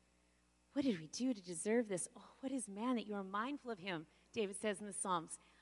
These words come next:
How did this happen? I'm just gonna worship. I'm gonna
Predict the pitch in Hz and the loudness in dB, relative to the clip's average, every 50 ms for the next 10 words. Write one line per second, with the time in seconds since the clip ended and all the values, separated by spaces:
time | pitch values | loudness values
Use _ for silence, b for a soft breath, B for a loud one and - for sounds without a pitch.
0 | b b b b b - - - - 302 330 330 302 208 240 220 - - - - | b b b b b -12 -6 -2 0 2 4 4 2 2 0 -2 -2 -2 -4 -6
1 | - - - 269 294 302 - 269 220 175 160 160 - b b b b b b b | -6 -2 2 4 4 4 4 2 2 2 0 -2 -6 b b b b b b b
2 | b b - 240 - - - 277 240 226 220 202 208 214 226 220 - - 214 185 | b b -12 -10 -8 -2 2 4 4 4 4 2 0 -2 -2 -2 -4 -4 -6 -8
3 | - - - _ _ - 190 214 214 226 | -12 -14 -20 _ _ -16 -14 -8 -6 -6